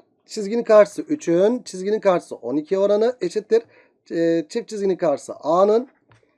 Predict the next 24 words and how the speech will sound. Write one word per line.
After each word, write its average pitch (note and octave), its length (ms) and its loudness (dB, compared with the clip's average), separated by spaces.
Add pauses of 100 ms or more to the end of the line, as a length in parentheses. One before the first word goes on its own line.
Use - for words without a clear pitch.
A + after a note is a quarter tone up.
(300)
çift A3 200 -8
çizginin E3+ 280 0
karşısı E3 640 -2
sekiz G3 300 -4
oranı C#3 300 -2
dersiniz. A2 540 -10 (560)
Buradan G#3 420 4 (240)
A'yı E3+ 360 4
bulursunuz. E3+ 680 -4
A'yı D#3 280 2
kaç F3 240 -6
bulursunuz D3 380 -8
arkadaşlar? A#2+ 640 -6
İki C#3+ 200 -8
bulursunuz. A#2+ 480 -12 (100)
E, C#3 240 -4
A G#3 200 4
iki G#3 240 0
olduğunda C3 480 -2
da A3+ 220 2
burası D#3+ 340 -6
da A2+ 100 -12
kaç E3+ 220 -8
çıkar? G3+ 300 -4